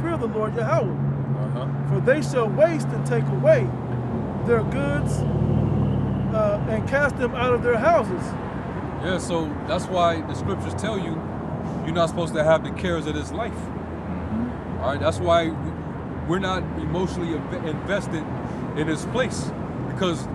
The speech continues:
Speaker 2: what we're reading, none of that shit that you have on this side, it's not gonna amount to anything.
Speaker 1: Nope.
Speaker 2: Esau is gonna take that from you. He's gonna cast it out your house.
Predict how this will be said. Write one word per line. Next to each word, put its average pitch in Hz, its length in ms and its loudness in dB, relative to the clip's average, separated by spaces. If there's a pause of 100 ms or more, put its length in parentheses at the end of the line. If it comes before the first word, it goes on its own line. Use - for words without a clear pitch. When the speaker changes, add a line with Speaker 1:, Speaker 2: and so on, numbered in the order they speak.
Speaker 2:
what 160 180 2
we're 233 180 2
reading, 247 420 2 (880)
none 233 160 2
of 226 60 2
that 220 160 6
shit 233 320 -2
that 202 220 0
you 214 140 -4
have 214 260 4 (420)
on 170 160 2
this 208 160 -2
side, 226 440 2
it's 185 160 -4
not 202 160 0
gonna 175 140 -4
amount 170 320 -2
to 156 140 -4
anything. - 800 -6
Speaker 1:
Nope. 226 160 -4 (800)
Speaker 2:
Esau 208 380 2
is 170 60 0
gonna 180 360 -2
take - 260 -4
that 202 220 -2
from 254 220 -2
you. - 160 -6
He's 185 140 -4
gonna 185 160 -4 (1040)
cast 196 260 0
it 190 60 -4
out 185 160 -4
your 190 100 -2
house. 262 340 -2